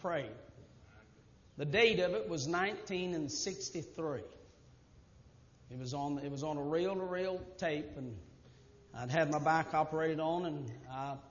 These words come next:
was just listening to it, and when I heard it, I had it transferred over to, on a cassette tape and wrote it out. Listen to this prayer. "Our Father, we are grateful for this time, place,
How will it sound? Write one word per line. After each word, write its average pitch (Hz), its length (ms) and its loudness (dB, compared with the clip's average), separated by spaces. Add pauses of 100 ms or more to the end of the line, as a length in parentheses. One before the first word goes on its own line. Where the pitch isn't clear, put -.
(380)
was 147 220 -4
just 165 180 -2
listening 165 440 -2
to 160 180 0
it, 185 100 -4
and 139 100 0
when 143 120 -2
I 170 180 4
heard 175 280 4
it, 151 100 -2 (920)
I 113 160 -10
had 147 220 -2
it 147 160 -10
transferred 156 480 -2
over 151 240 0
to, 147 180 -2 (100)
on 156 120 -4
a 151 80 -2
cassette 165 600 0
tape 151 300 2
and 143 200 -4 (640)
wrote 175 200 4
it 135 120 -2
out. 123 260 -6
Listen 240 340 -2
to 190 60 -6
this 147 180 -4
prayer. 117 320 -10 (1600)
"Our 185 140 8
Father, 202 460 8 (440)
we 175 200 6
are 151 160 6
grateful 165 640 2
for 151 200 -2
this 165 300 0 (200)
time, 170 600 0 (680)
place, 156 680 2